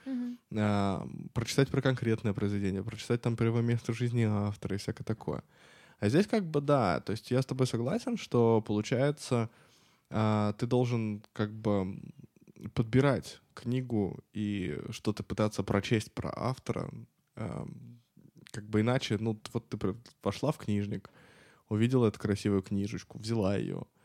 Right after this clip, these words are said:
Speaker 2: Ну, как бы, ш-, и когда ты говоришь, что тебе кажется, что люди должны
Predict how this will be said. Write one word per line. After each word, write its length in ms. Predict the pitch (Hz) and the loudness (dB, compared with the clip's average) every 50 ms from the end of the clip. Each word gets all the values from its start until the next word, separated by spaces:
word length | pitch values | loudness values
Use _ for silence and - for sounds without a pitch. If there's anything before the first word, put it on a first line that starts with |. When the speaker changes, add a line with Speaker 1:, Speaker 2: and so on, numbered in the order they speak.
| _ _ _ _ _ _ _ | _ _ _ _ _ _ _
Speaker 2:
Ну, 160 | 120 127 120 | 0 0 2
как 200 | - 98 87 - | 2 -2 -4 -4
бы, 280 | - - 60 - - - - _ _ _ | -6 -8 -8 -8 -8 -12 -16 _ _ _
ш-, 140 | - - - _ _ _ | -20 -20 -20 _ _ _
и 120 | 67 95 | -10 -4
когда 260 | - 110 110 110 117 | -2 0 0 2 0
ты 100 | 113 117 | -2 0
говоришь, 280 | 107 110 110 110 110 104 | 0 2 2 2 2 0
что 520 | - - _ - 107 104 98 95 90 85 85 | -2 -10 _ 0 0 2 2 2 2 0 -2
тебе 200 | - - 107 101 | -2 -2 -2 0
кажется, 320 | - 110 107 104 - - 104 | 2 2 0 0 -4 -8 -12
что 160 | - - 104 | -4 -2 0
люди 200 | 104 110 110 113 | 0 0 -2 0
должны 400 | 107 - 95 - - 107 104 104 | -2 -2 -2 0 0 0 0 0